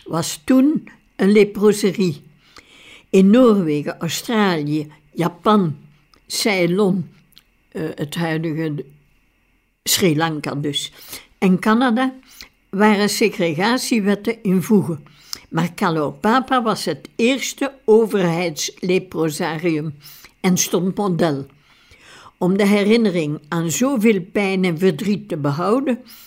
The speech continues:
werd Kalaupapa in negentien tachtig een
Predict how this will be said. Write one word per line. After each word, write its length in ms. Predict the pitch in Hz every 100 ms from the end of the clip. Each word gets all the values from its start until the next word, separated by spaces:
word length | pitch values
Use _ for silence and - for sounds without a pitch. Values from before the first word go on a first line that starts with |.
| -
werd 260 | - 170 175 -
Kalaupapa 920 | 233 208 175 160 220 214 214 190 175
in 140 | - 170
negentien 520 | 196 190 - 147 143
tachtig 540 | 233 226 - 240 - - - - - _ -
een 300 | 175 180